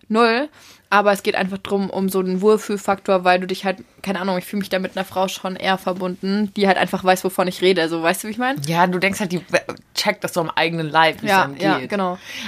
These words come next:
Speaker 2: Aber ich habe gehört, dass das auch manchmal Nachteil sein kann. So Freundinnen von mir, die bei männlichen, ähm, Frauenärzten sind,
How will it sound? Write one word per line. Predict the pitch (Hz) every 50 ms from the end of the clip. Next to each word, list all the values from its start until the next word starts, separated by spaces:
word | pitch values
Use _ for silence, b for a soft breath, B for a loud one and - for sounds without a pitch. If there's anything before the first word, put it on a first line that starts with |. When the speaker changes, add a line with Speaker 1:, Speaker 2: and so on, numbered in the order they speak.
| B
Speaker 2:
Aber | B - - - 190
ich | 180 180 -
habe | 196 175 165
gehört, | 175 190 202 -
dass | 190 156
das | 175 175
auch | 170 160
manchmal | 170 190 185 - 170 175
Nachteil | 180 233 - - 180 147 -
sein | 151 156 156
kann. | - 165 151
So | 156 160 - - -
Freundinnen | - - 196 208 220 202 196 190
von | - 185 180
mir, | 185 185 180
die | 170 175
bei | 165 170 160 160 160 156 - - - - - - - - _ _ _ _
männlichen, | 175 180 196 208 196 180 - 165 156 156 156 -
ähm, | - 156 151 151 156
Frauenärzten | - - - 165 160 - 147 139 - 147 139
sind, | 139 147 160 196 233